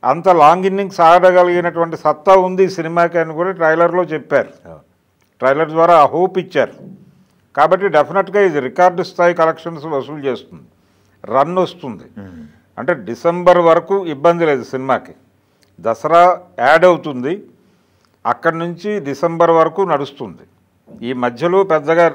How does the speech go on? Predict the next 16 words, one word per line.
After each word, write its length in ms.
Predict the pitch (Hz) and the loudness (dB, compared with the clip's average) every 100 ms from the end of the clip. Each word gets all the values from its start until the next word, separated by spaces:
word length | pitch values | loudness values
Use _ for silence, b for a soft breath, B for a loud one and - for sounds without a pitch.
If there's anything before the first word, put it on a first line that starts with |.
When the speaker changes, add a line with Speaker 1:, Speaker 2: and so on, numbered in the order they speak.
| - | -4
Speaker 1:
అడ్డుపడేటువంటి 760 | 113 127 160 175 180 175 170 156 | -8 -6 -2 2 2 0 -4 -6
సినిమాలు, 560 | 143 151 156 156 156 - _ _ _ _ _ _ - | -12 -4 -2 -2 -4 -16 _ _ _ _ _ _ -8
అడ్డుకునే 480 | 117 131 156 170 170 | -6 -6 -4 -2 -2
సినిమాలు 440 | 165 147 156 156 | -4 -4 -2 0
కూడా 180 | 156 170 | 0 -2
ఏవీ 180 | 147 156 | -2 -2
కనబడట్లేదు. 640 | 143 139 139 - 101 - | -2 -2 -4 -4 -10 -10
Speaker 2:
Hmm, 400 | 117 104 90 92 | -10 -10 -14 -16
hmm, 120 | 95 | -14
Speaker 1:
ఇక్కడ 320 | 110 160 170 | -10 -2 0
కాదు, 240 | 160 165 190 | 2 2 2
ఎక్కడా 380 | 143 - 165 165 | -2 -2 0 0
కూడా, 220 | 143 127 | 0 -4
ఏ 180 | 120 147 | -4 -2
మార్కెట్లోనూ 720 | 160 - 170 156 160 160 170 | 0 -2 -4 -6 -6 -4 -4
లేవు. 200 | 131 | -6